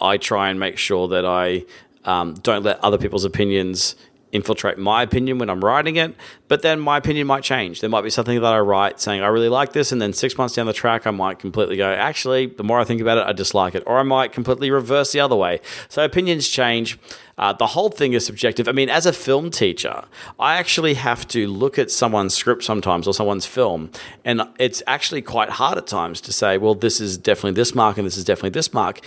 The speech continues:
And we've had moderation sessions where it's like we have two completely different opinions on one text, and you're going, "But, you know, and we use criteria to try and justify these decisions." But when the word effective comes in, what you consider to be effective and what I consider to be effective can be vastly different.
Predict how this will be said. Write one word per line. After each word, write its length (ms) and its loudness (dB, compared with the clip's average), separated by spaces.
And 140 -4
we've 160 0
had 180 2
moderation 560 2
sessions 500 0
where 140 4
it's 160 -4
like 460 -2
we 100 0
have 200 2
two 240 2
completely 340 -2
different 240 -2
opinions 340 -2
on 200 0
one 180 0
text, 440 -2
and 100 -4
you're 100 0
going, 300 0
"But, 360 0
you 60 0
know, 200 2
and 160 -4
we 80 -2
use 300 -4
criteria 600 0
to 140 -12
try 340 0
and 260 -4
justify 420 0
these 140 0
decisions." 480 -4
But 100 2
when 180 2
the 80 -2
word 220 0
effective 480 -2
comes 260 -2
in, 200 0
what 320 0
you 260 2
consider 340 -4
to 100 2
be 140 2
effective 380 0
and 80 -6
what 180 2
I 200 0
consider 320 0
to 60 2
be 120 0
effective 480 -2
can 120 -8
be 180 -4
vastly 560 0
different. 420 -6